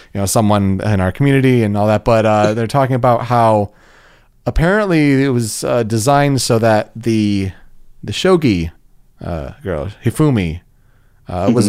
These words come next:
Speaker 2: Mm-hmm.
Speaker 1: apparently supposed to be a party member.
Speaker 2: Oh, yeah.
Speaker 1: And it kinda
Speaker 2: I heard
Speaker 1: makes sense when you think that, you know, her skills really apply to, like, the tactician and swapping party members out. Like, that,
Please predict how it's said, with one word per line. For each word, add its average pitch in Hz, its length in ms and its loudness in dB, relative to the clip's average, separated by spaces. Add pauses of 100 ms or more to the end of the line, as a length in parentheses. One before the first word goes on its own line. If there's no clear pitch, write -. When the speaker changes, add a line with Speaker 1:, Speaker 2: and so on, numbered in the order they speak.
Speaker 2:
Mm-hmm. - 100 -12
Speaker 1:
apparently 147 300 0
supposed 131 360 -2
to - 60 -10
be 139 100 0
a 135 60 0
party 165 300 0
member. 82 380 -6 (1040)
Speaker 2:
Oh, 117 260 -4
yeah. 110 120 2
Speaker 1:
And 139 80 2
it 131 120 0
kinda 214 240 0
Speaker 2:
I - 40 2
heard 175 100 2
Speaker 1:
makes 165 260 0
sense 147 680 -2 (120)
when 131 400 0
you 123 120 2
think 147 340 0
that, 127 320 2
you 127 60 -2
know, 107 140 2
her 127 200 2
skills 120 600 0 (360)
really 123 320 2
apply 123 300 2
to, 113 60 0
like, 101 120 -2
the 95 80 -6
tactician 151 800 -2
and 104 220 -2 (340)
swapping 120 580 0
party 123 260 0
members 101 380 2
out. 165 260 4
Like, 110 220 -2
that, 123 260 0